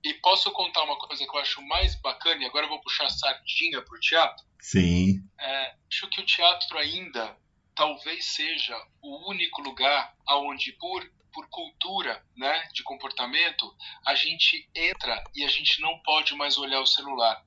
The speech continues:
Speaker 2: Sim.
Speaker 1: Então a gente fica naquela uma hora ali, dentro de uma caixinha preta,
Speaker 2: Sim.
Speaker 1: sem distração. E aí a gente pode realmente se debruçar em cima de um único tema.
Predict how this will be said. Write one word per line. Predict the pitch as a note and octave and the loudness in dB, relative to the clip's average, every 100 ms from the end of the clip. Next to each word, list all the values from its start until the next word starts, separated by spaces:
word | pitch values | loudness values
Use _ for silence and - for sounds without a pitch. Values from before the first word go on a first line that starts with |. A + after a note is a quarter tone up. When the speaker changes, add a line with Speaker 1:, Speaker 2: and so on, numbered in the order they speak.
| - | -8
Speaker 2:
Sim. | - D#2+ C#2 | -2 0 2
Speaker 1:
Então | C#2 E3 | 0 2
a | E3+ | 2
gente | E3+ E3+ - - | 2 2 0 -2
fica | E3 D3+ | -2 0
naquela | D3 C3+ D3 C3+ | 0 2 2 2
uma | D#3 A3+ G#3+ E3 C3 | 2 2 6 8 8
hora | D3 D#3 B2 | 6 6 2
ali, | A2+ B2 D#3+ C#3 - | -6 -10 -8 -8 -6
dentro | E3 - | -6 -4
de | D3+ | -4
uma | D3+ C#3 | -4 0
caixinha | C#3 - - - F#3+ C#3 | 2 6 8 6 2 -6
preta, | - D#3+ - - - _ _ | -4 -6 -4 -8 -8 _ _
Speaker 2:
Sim. | - E2 | -4 4
Speaker 1:
sem | E2 D#2 D2+ C#2 C2+ | 6 8 6 4 2
distração. | - - - C#3 D#3 - - D#3 D3+ D3 _ | 2 2 0 2 4 4 2 2 0 -4 _
E | D#3 | 2
aí | E3 F#3 | 2 2
a | |
gente | - F#3+ - | 2 2 0
pode | G3 F#3+ - | 0 -2 0
realmente | F3 G3+ F3+ G3+ | 2 2 0 -2
se | - - | -2 -2
debruçar | E3+ E3 D#3 - F3 F3 | -4 -4 -4 2 4 4
em | |
cima | E3 - F3 | 2 -2 -2
de | E3+ F3 | -2 -2
um | F3+ G#3 | -4 -10
único | G#3+ G3+ - - | -6 -4 -6 -4
tema. | C3 A#2 - | -4 -4 -12